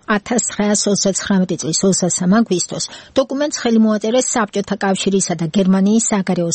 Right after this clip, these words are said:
საქმეთა მაშინდელმა მინისტრებმა, ვიაჩესლავ მოლოტოვმა და იოახიმ ფონ რიბენტროპმა. ოფიციალურად ეს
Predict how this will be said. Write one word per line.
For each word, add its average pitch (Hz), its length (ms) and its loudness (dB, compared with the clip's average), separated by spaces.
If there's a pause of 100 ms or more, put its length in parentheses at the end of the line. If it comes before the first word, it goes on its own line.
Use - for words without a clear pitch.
საქმეთა 202 500 -2
მაშინდელმა 190 800 2
მინისტრებმა, 185 600 0 (340)
ვიაჩესლავ 185 640 0
მოლოტოვმა 233 580 4 (220)
და 247 160 -2
იოახიმ 214 600 2 (100)
ფონ 208 260 2 (140)
რიბენტროპმა. 160 760 -2 (360)
ოფიციალურად 233 800 0 (240)
ეს 180 120 0